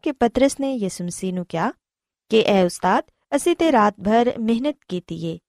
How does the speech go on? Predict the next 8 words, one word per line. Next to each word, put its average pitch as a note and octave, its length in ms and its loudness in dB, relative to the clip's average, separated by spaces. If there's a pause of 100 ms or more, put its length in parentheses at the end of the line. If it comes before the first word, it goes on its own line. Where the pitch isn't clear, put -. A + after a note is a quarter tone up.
(360)
ਪਰ A#3 200 4 (240)
ਕੁਝ D#4 220 0
ਹੱਥ B3 320 0
ਨਹੀਂ C4 200 -2
ਆਇਆ। F3 340 -4 (640)
ਲੇਕਿਨ F#3+ 300 0
ਫੇਰ F#3+ 280 2
ਵੀ D#4 160 4